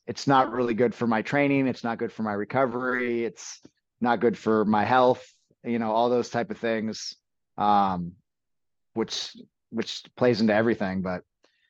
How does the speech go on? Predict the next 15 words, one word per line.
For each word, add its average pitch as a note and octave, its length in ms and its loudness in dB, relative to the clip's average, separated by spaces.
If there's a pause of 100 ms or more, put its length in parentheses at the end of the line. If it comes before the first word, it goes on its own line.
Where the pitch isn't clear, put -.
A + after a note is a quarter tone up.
it's C3 200 0
the D#3+ 80 6
profession D3 440 4
I C#3+ 160 2
picked. D3+ 440 4
And B2 180 0
so, B2 220 2
you B2 100 4
know, A#2 240 -2
there's, A2 340 -8
there's B2 280 -6
negatives C3 500 2
and A#2+ 100 -4
there's A#2 140 -6
positives. B2 800 0